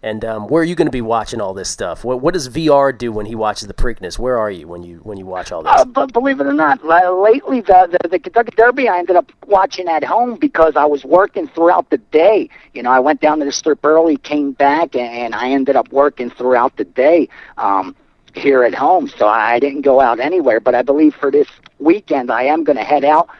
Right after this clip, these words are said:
Speaker 2: Marquez, one of the forum posters, is in town this weekend from Hawaii, so I'm gonna go out and see him and
Speaker 1: Nice.
Speaker 2: probably hang out at one of the Strip casinos and watch the games.
Speaker 1: <laughs> Let, let me ask you this. So if, if a forum poster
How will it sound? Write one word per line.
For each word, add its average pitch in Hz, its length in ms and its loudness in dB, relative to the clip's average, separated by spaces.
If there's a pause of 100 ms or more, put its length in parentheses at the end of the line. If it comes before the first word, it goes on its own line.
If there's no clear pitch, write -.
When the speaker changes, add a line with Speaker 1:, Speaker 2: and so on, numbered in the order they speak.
(160)
Speaker 2:
Marquez, 151 640 0
one 143 220 -2
of 135 60 -6
the 139 60 -2
forum 165 400 2
posters, 123 540 -2
is 110 140 -10 (180)
in 131 240 -6
town 147 480 -6
this 101 180 -8
weekend 107 520 -6
from 92 160 -8
Hawaii, 123 500 2 (240)
so - 100 -8
I'm 95 60 -8
gonna 117 140 -6
go 117 160 4
out 127 180 0
and 135 100 -20 (140)
see 127 220 -2
him 156 340 2 (240)
and - 120 -2
Speaker 1:
Nice. 277 80 0
Speaker 2:
probably 170 280 4
hang 160 220 0
out 156 200 2
at - 80 -10
one 190 160 2
of 165 80 0
the 143 80 0
Strip - 360 -4
casinos 120 560 -6
and 110 100 -8
watch 101 320 -2
the 90 80 -12
games. 85 380 -14 (640)
Speaker 1:
<laughs> - 320 6
Let, 170 380 4
let 190 240 0
me 220 80 6
ask 214 140 0
you 220 60 -4
this. 196 140 4
So 131 120 2
if, 117 100 -2
if 160 180 -2
a 135 80 2
forum 190 460 0
poster 95 580 -4